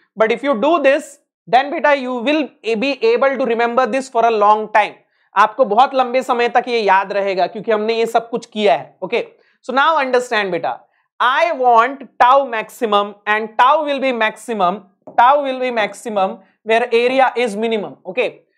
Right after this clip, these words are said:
so tau maximum will be equal to P upon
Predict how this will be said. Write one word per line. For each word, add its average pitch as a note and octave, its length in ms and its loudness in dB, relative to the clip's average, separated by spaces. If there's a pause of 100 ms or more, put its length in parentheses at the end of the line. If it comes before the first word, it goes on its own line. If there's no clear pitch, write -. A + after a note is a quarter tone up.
(200)
so G#3+ 60 -6
tau A#3 400 4
maximum B3 800 -2 (160)
will A3+ 260 -4
be B3 260 -6
equal A3 480 -2
to G#3+ 380 -6 (260)
P C#4 300 -2
upon A3 600 0